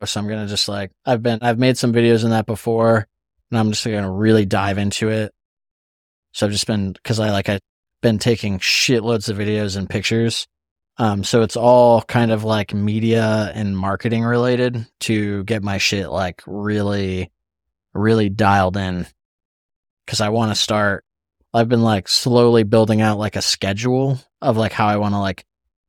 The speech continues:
post things or whatever. Um,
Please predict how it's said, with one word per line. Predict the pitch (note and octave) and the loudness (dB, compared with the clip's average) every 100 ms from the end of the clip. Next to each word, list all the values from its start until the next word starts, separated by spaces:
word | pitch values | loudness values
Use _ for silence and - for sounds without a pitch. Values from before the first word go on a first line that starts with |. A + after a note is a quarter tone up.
| _ - | _ -6
post | G#2 - - | -4 -2 -2
things | A#2 B2 C3+ - - | -2 -2 -4 -8 -12
or | - B2 | -6 0
whatever. | B2+ C3 C#3+ C#3+ - _ _ _ _ | 2 2 2 -2 -6 _ _ _ _
Um, | C3 A2+ G#2 G2 | -2 0 0 -2